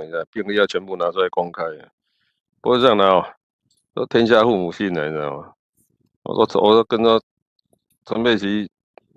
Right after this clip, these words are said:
当医生也当很多年了，自己的儿子昏倒，你知道，你讲话，打电话给我，连讲话都讲不清楚了。说不过还好啦，因为，因为后来反正送去医院都有认识的同事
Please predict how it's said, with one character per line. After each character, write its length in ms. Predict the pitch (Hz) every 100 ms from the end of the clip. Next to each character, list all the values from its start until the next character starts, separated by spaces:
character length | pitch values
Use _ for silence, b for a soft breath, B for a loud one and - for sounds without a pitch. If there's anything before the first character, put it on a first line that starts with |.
| -
当 140 | 117
医 120 | 117
生 120 | 113 110
也 120 | 92
当 180 | 113 104
很 160 | 90
多 180 | 85 98
年 160 | 87 73
了， 240 | 65 - -
自 260 | - 127
己 60 | 110
的 80 | 101
儿 100 | 110
子 140 | 104
昏 220 | 113 107
倒， 200 | 92 82
你 60 | 80
知 80 | 78
道， 60 |
你 100 | 90 -
讲 120 | 90
话， 100 | 98 - 107 -
打 140 | 98
电 120 | 117
话 140 | 120 113
给 140 | 107
我， 60 | 104
连 140 | 107
讲 160 | 95 90
话 80 | 101
都 100 | 104
讲 120 | 80
不 120 | 90
清 180 | 92 92
楚 180 | 71 67
了。 80 | 69 _ _ _ _ _ _ _ _
说 220 | _ - 107
不 80 |
过 220 | 104 117 107
还 120 | 104
好 120 | 87
啦， 140 | 78 92
因 80 |
为， 140 | 110 104 104 110
因 80 | 117
为 100 | 113
后 160 | 117 98
来 200 | 101 101 _ - _ _ _ _ _ _ _ _
反 120 | 95 104
正 140 | 117
送 180 | 127 110
去 160 | 113
医 120 | 110 107
院 200 | 110 90
都 180 | 101 95
有 360 | 85 80 85 - _ _ _ _ _ -
认 220 | 123 107
识 140 | 120
的 100 | 101 95
同 220 | 90 95
事 100 | -